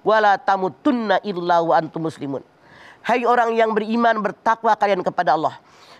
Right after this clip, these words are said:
Dengan takwa yang sebenar-benarnya takwa, jangan kalian mati kecuali dalam beragama Islam. Lihat dalam ayat ini. Artinya Allah perintahkan dalam ayat ini, dari awal kehidupan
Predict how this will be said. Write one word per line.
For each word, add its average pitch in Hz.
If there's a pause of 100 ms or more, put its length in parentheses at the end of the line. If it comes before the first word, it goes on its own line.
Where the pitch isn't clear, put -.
Dengan 262
takwa 285
yang 254
sebenar-benarnya 302
takwa, 262 (240)
jangan 214
kalian 185
mati 175 (240)
kecuali 190
dalam 170
beragama 160
Islam. 117 (480)
Lihat 208
dalam 165
ayat 151
ini. 151 (1200)
Artinya 214
Allah 185
perintahkan 214
dalam 185
ayat 165
ini, 262 (400)
dari 202
awal 226
kehidupan 208